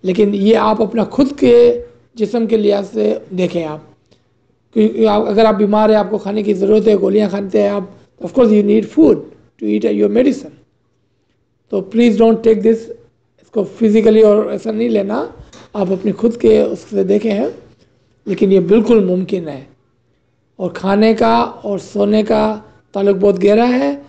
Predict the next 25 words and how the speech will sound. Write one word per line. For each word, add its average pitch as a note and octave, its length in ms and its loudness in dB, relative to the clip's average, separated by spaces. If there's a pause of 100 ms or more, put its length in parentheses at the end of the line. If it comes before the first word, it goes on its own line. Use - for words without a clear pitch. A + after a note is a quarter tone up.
(340)
और G3 240 -6
of F#3 140 -8
course G#3+ 180 2
जब F#3+ 180 2
हम F#3+ 80 0
सोते F#3+ 260 -2
हैं G3 100 0
तो F#3+ 80 -2
इबादत F3+ 560 -4
पर F#3 60 -8
उसका F3+ 280 -8
असर A3 240 -2
पड़ता A3 340 0
है। B3 80 -6 (680)
तो A3+ 60 -4
ये G3+ 160 2
तीनों A3 300 2
चीज़ों G3+ 280 0
का F#3+ 80 0
relationship F#3+ 840 -4 (260)
एक G3 160 -4
दूसरे F#3+ 260 -8
के E3+ 100 -10
साथ D#3+ 280 -14
है, E3 280 -8